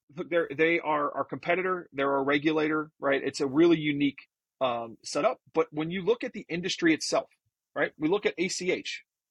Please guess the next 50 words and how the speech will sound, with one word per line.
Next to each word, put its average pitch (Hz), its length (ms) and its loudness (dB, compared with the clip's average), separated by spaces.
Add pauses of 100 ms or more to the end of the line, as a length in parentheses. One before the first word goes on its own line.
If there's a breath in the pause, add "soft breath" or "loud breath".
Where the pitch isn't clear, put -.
We 139 180 0
operate 180 440 0
an 165 80 -4
A 175 100 0
C 180 160 -4
H 175 200 -4
network. 175 320 -2 (240)
They 123 160 -4
have 127 180 2
an 123 100 -6
A 120 100 -6
C - 300 -6
H 131 400 -2
network. - 280 -10 (400)
We 135 120 -4
operate 139 320 0
a 143 40 0
wire 160 280 0
network. 160 340 -6 (240)
They 120 180 -4
have 120 140 0
a 110 60 -6
wire 107 280 -2
network. - 380 -16 (160)
Checks, - 540 -2
checks, 127 260 -6
right? 139 120 -8 (260 soft breath)
So 185 120 0
we've 180 220 -4
got 196 160 0 (480)
all 208 220 2
of 180 80 -2
these 196 160 -8
things, 208 220 -4
and 170 80 -2
we 151 80 0
compete - 460 -6
with 151 200 0
each 135 180 0
other 139 260 2
all 135 140 4
the 127 60 0
time. 113 240 -8 (580)
This 180 140 -4
is 202 80 -6
gonna 269 160 2
be 208 160 -2
the 175 80 -2
same 143 260 -2
thing, 101 360 -12